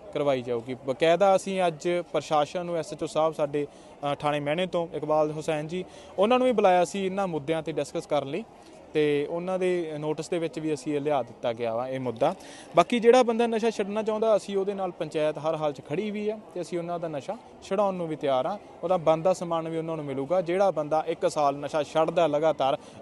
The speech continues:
ਅਸੀਂ ਉਹਨੂੰ ਕਿਤੇ ਨਾ ਕਿਤੇ ਨੌਕਰੀ ਦੇ ਵਿੱਚ ਵੀ ਐਡਜਸਟ ਕਰਵਾਵਾਂਗੇ, ਉਹਦੀ ਜਿੰਨੀ ਹੈਲਪ ਹੋ ਸਕੀ ਆ ਉਹ ਕਰਾਂਗੇ।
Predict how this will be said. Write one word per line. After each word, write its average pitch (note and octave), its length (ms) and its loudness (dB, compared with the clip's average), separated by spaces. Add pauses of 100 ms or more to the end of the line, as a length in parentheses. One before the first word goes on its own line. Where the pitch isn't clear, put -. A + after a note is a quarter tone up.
ਅਸੀਂ F#3+ 180 -2
ਉਹਨੂੰ F#3+ 140 -4
ਕਿਤੇ E3 220 -4
ਨਾ D3+ 120 -6
ਕਿਤੇ C#3+ 180 -8
ਨੌਕਰੀ C#3 340 -4
ਦੇ C3 80 -6
ਵਿੱਚ B2 200 -8
ਵੀ F#3+ 80 -2
ਐਡਜਸਟ G#3 300 0
ਕਰਵਾਵਾਂਗੇ, C3+ 480 -4
ਉਹਦੀ C#3+ 120 -4
ਜਿੰਨੀ C3+ 220 -8
ਹੈਲਪ B2+ 240 -8
ਹੋ B2+ 60 -10
ਸਕੀ C3 260 -10
ਆ D#3+ 60 -2
ਉਹ C#3+ 60 -4
ਕਰਾਂਗੇ। G#2+ 360 -8